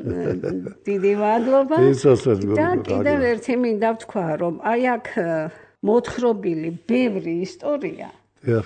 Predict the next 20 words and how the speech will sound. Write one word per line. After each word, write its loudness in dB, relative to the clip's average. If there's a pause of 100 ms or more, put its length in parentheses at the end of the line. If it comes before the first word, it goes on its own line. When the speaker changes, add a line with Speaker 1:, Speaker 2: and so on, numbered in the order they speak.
Speaker 2:
უ-, 2
Speaker 1:
ჩვენი 6
Speaker 2:
უკვე. 8
Speaker 1:
მსმენელისთვის 2 (200)
ცნობილი 0
არის. -2 (560)
თქვენ 0
მათ -2 (160)
უამბეთ 0
პირდაპირ -4
ეთერში, -6
Speaker 2:
დიახ. -4
Speaker 1:
ისინი -6 (180)
ჩემს -8
არქივშია -4
დაცული -2 (400)
და -2 (120)
ესეც -2
ძალიან -4
სასიხარულო -4